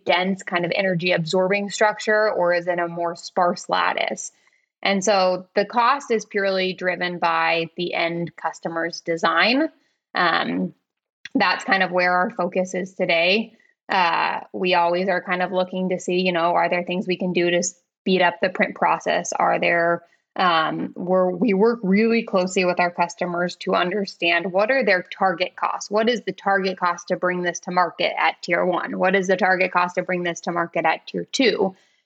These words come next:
And then the way that we work with them is, uh,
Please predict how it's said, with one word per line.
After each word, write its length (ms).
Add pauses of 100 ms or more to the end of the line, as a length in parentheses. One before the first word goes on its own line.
(120)
And 160
then 140
the 100
way 180
that 180
we 120
work 220
with 140
them 420 (340)
is, 600
uh, 400